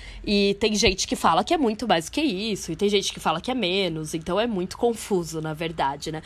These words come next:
Aí eu trouxe também alguns dos dados que eu usei no meu T C C, né, que eu fiz em dois mil e dezenove. A indústria pornográfica é uma das mais lucrativas do mundo. Embora seja difícil precisar o rendimento exato, uma estimativa conservadora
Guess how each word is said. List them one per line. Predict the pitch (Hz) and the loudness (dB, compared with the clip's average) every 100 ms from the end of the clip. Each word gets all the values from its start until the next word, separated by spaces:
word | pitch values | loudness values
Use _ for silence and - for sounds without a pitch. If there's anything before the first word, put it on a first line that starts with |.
| - - - | -12 -14 -2
Aí | - 185 | 4 6
eu | 208 | 6
trouxe | 202 214 202 226 | 6 4 4 4
também | 226 226 | 4 6
alguns | 226 202 226 214 | 4 4 -2 -2
dos | 262 208 | -2 2
dados | 208 185 190 208 | 6 6 4 -2
que | - | 2
eu | 208 | 2
usei | 202 202 | 4 2
no | 196 | 4
meu | 208 202 | 2 2
T | 214 | 2
C | 220 269 | 4 2
C, | - 196 151 | 2 2 2
né, | 151 | -2
que | 156 170 | 0 0
eu | 165 | 2
fiz | 185 156 | 0 0
em | 170 | -2
dois | 170 170 185 | -2 -2 0
mil | 170 | 0
e | 165 | 0
dezenove. | - 202 208 147 135 - - - | 0 0 2 0 -2 -10 -12 2
A | 240 | 4
indústria | 214 233 285 294 | 4 2 4 4
pornográfica | 294 254 214 196 - 240 | 4 4 4 4 4 0
é | |
uma | 220 | 2
das | 214 208 | 2 4
mais | 202 214 | 4 4
lucrativas | 254 - 269 226 214 208 | 0 0 0 2 0 0
do | |
mundo. | 240 185 156 165 | 0 0 -2 -2
Embora | 165 190 214 | 6 6 6
seja | 214 214 220 | 2 0 0
difícil | 208 - 185 - 226 | -2 -2 -2 -2 0
precisar | 202 185 202 185 175 | 0 0 4 4 4
o | |
rendimento | 175 165 185 165 - | 0 0 0 0 0
exato, | 196 196 175 165 - - - - - | 0 4 4 4 -2 -10 -14 -16 -2
uma | 233 | 2
estimativa | 233 - 240 226 233 233 | 4 4 4 4 4 0
conservadora | 233 233 262 302 269 247 190 170 | 2 0 2 0 0 0 2 2